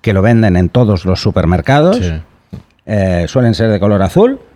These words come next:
Speaker 1: Eh, los azules los tengo yo más identificados como microfibra.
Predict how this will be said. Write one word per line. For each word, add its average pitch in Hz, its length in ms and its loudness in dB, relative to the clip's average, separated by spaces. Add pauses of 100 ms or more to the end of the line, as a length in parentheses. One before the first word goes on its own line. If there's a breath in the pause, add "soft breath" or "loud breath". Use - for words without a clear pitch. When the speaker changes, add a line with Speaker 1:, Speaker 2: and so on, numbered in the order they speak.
(640)
Speaker 1:
Eh, 78 260 -4
los 85 200 -2
azules 98 580 0
los 87 340 -8
tengo 101 240 0
yo 92 80 0
más 92 220 -2
identificados 92 600 -4
como 90 200 -2
microfibra. 139 680 0